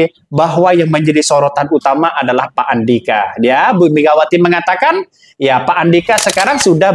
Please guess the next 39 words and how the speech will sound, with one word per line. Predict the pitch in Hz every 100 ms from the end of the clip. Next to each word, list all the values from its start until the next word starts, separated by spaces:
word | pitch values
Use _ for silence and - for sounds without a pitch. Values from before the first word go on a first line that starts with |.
| 147
berbaju | 240 349 370 - _ 156 139 202 196 165 151 262 302 302 - -
P | 190 180 160
D | 165 160 -
I | 147 147
P. | 135 101
Itu | - 262 349
sudah | 330 214
sinyal | 196 208 190 180
kuat | 370 523 415
di | 214
situ, | 202 185 190
begitu | 165 156 151 143
kan? | 123 127 - 254 240 226 208 214 -
<laughs> | 208 - - - 427 381 - 320
Ini | 370 330
saya | 311 294
ke-, | 277 285 247
saya | 262 247
kira | 339 254 180 208 294 254
nanti | 202 220 302 247
tidak | 214 185 170
ada | 180
lagi | 202 202 175 165
para | 156 156
buzzer-buzzer | 156 151 151 151 147 175
yang | 160 143
mencaci | 143 143 143 143
maki | 135 -
Anies | 135 123
Baswedan | 131 - 165 151 135 120
yang | 147 196 190
dulu, | 294 330 381 381 330
begitu | 285 220 196
kan? | 175 151 202 -
Kalau | 170
kita | 165 175 202 202
flashback | 180 165 170 151
ke |
belakang, | 151 151 175 185 135